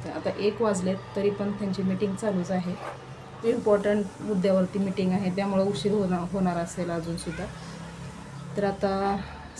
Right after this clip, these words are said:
साहेब सकाळी नाश्ता वगैरे करून गेलेले आहेत, पण आता जेवायचं वगैरे बाकी आहे. तर असं पण संडेचा दिवस असला ना, तर जेवण थोडंसं उशिराच असतं, म्हणजे दीड दोन वाजतातच जेवणाला, कारण की सकाळी नाश्ता केलेला असतो फुल, त्यामुळं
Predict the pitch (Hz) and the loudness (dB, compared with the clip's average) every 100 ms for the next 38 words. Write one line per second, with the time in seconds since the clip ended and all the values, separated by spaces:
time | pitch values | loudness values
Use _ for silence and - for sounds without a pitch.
0 | - 220 196 233 214 208 214 208 220 - | 0 0 0 -2 2 4 4 4 2 0
1 | 202 196 214 220 226 226 233 202 196 196 | 0 2 2 4 4 6 6 4 2 0
2 | 202 - 196 185 180 196 214 - - - | -4 -4 -2 0 -2 -4 -6 -8 -6 0
3 | 196 185 175 196 185 190 208 - 202 196 | 2 4 0 -2 -2 0 0 0 0 0
4 | 202 - - - - - - - - 202 | -2 -4 -12 -14 -14 -14 -12 -12 -6 -4
5 | - 233 254 269 262 277 262 226 226 233 | 0 2 4 6 6 8 8 8 6 6
6 | 226 233 226 247 233 208 190 190 185 208 | 6 8 6 2 2 2 2 0 2 6
7 | 208 190 196 202 208 220 202 214 208 208 | 6 6 4 2 2 2 4 6 4 4
8 | 196 196 196 - 175 180 185 202 208 - | 2 4 2 -2 0 2 4 4 2 -4
9 | - - - 196 240 247 208 233 226 226 | -12 -12 -6 2 6 8 10 10 8 4
10 | - 190 180 190 214 190 180 170 185 - | 2 0 0 2 4 4 2 0 -4 0
11 | 196 202 202 208 220 214 208 226 - 208 | 2 2 0 -2 2 4 6 4 0 0
12 | 226 202 196 196 - 196 - 208 220 - | 2 4 4 0 -2 -2 2 4 2 -4
13 | - 196 190 190 196 | -4 0 2 2 2